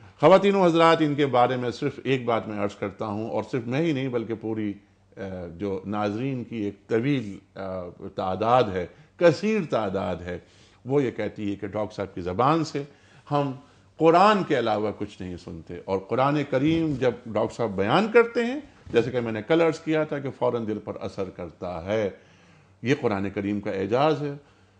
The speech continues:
अभी प्रोग्राम से कबल हम बात कर रहे थे, मैं और मुफ्ती साहब, तो एक बात मुफ्ती साहब ने फरमाई कि जब कुरान करीम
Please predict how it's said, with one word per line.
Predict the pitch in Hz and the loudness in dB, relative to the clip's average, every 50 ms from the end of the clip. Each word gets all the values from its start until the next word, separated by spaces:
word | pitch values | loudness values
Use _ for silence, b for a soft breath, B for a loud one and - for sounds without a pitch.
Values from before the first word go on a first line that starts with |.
| b b b _ _ - - | b b b _ _ -4 0
अभी | 117 139 156 | 4 4 4
प्रोग्राम | 156 151 135 131 135 143 151 147 | 4 4 2 2 2 2 0 0
से | 147 147 | 0 -2
कबल | 147 - 151 139 139 131 | 0 0 0 0 2 0
हम | 139 135 135 131 - - - - | 0 0 0 -2 -4 -8 -12 -4
बात | 104 110 110 123 120 - | 0 2 4 4 2 2
कर | - 135 139 | 2 2 2
रहे | 135 143 143 143 | 4 2 2 2
थे, | 139 - 156 143 | 0 0 -2 -2
मैं | 131 123 123 | 0 0 0
और | 127 123 120 | 0 0 0
मुफ्ती | 117 110 107 - 156 143 | 0 -2 -2 0 -2 0
साहब, | 139 - 127 117 113 120 120 120 - b b b b b b _ | 0 0 -2 -2 0 -2 -4 -4 -6 b b b b b b _
तो | 151 151 147 | 2 2 4
एक | 151 170 160 139 135 123 | 4 2 2 0 0 2
बात | 139 151 165 156 147 | 4 4 4 2 0
मुफ्ती | 147 131 - 175 | -4 -2 -2 -2
साहब | 151 - 160 147 147 143 | -2 0 0 0 0 0
ने | 139 135 | -2 -4
फरमाई | 131 - 135 123 123 127 131 135 143 147 | -4 -4 -6 -4 -4 -4 -2 -2 -2 -2
कि | 139 143 - 131 | -4 -4 -8 -8
जब | 120 120 151 156 156 - | 0 0 0 0 0 -2
कुरान | 127 120 120 123 147 185 196 | -2 0 0 0 -2 -2 -4
करीम | 165 - 147 139 139 147 147 147 143 | -2 -2 -2 0 0 0 -2 -2 -4